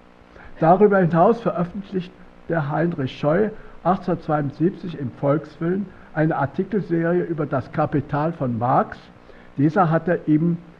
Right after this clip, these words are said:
ein Exemplar, äh, des ersten Bandes mit eigenhändiger Widmung zugesandt. Ich weiß nicht, ob das bekannt ist. Ich, ich wollte nur darauf aufmerksam machen. Auf dem Kongress der Internationalen Arbeiterassoziation in Haag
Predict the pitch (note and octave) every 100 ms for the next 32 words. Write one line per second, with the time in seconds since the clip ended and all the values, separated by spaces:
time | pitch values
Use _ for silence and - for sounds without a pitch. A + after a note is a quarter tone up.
0 | - - C#3+ C#3+ C#3 - - C#3+ C3+ A#2+
1 | C3+ D3+ F3 D#3+ C#3+ C#3+ C3 - D#3 -
2 | C#3+ - C3+ D#3+ D#3+ - - C#3+ C3 D3
3 | D#3 D#3 D3 D3 C3+ C#3 A#2+ - A2+ C3+
4 | C3+ D3+ C#3 C#3 C#3 - - - D#3+ C#3
5 | A#2+ G#2+ F2 - - - D3 D3 D3 B2+
6 | - C3+ - - - - B2+ - C#3 C3
7 | G#2+ G2+ G#2+ G#2 - - - B2 - C3
8 | B2+ B2 A#2+ C3 A#2 A2 A2 - G2+ -
9 | F#2+ - - - - - - - - -
10 | - F3+ G3+ F3 F3+ D#3+ C#3+ E3+ A3+ -
11 | F#3 F3 G3 F3 F3 D#3+ D#3+ D3+ D3+ G3
12 | G3+ D3+ - C#3 - C3+ D3+ C#3+ C3 -
13 | E3+ E3+ C#3+ B2 C3 D#3 G3+